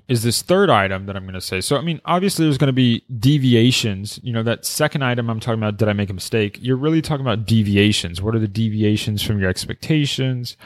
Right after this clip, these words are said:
the small deviations, the things that, um,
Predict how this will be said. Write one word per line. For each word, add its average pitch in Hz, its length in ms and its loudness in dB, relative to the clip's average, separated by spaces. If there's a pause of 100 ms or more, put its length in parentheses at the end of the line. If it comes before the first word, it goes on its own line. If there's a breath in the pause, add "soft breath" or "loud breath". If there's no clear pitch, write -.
(280 loud breath)
the 127 80 -4
small 117 420 2
deviations, 107 920 0
the 110 80 4
things 123 460 -2
that, 110 420 0 (420 loud breath)
um, 107 540 4